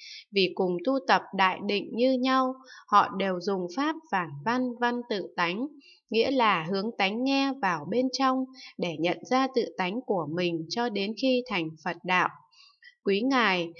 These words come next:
đều tu tập hành trì thủ lăng nghiêm đại định, vì vậy nên tâm thức họ hoàn toàn thông suốt, ngầm hợp. Như thể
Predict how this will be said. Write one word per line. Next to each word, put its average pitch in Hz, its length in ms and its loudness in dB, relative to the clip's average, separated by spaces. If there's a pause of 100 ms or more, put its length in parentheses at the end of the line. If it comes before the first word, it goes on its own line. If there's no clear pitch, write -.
(220)
đều 180 340 2
tu 277 80 2 (140)
tập - 240 4
hành 180 320 -2
trì 185 440 0
thủ 170 240 0
lăng 240 280 0
nghiêm 262 340 2
đại 196 280 0
định, 208 200 0 (440)
vì 175 280 4
vậy 190 220 4 (320)
nên 254 320 4
tâm 262 120 2 (140)
thức 330 220 2
họ 214 280 4
hoàn 180 180 0 (100)
toàn 170 320 -2
thông 254 200 0 (100)
suốt, 320 160 2 (280)
ngầm 175 300 -2
hợp. 175 220 2 (520)
Như 269 280 4
thể 185 240 4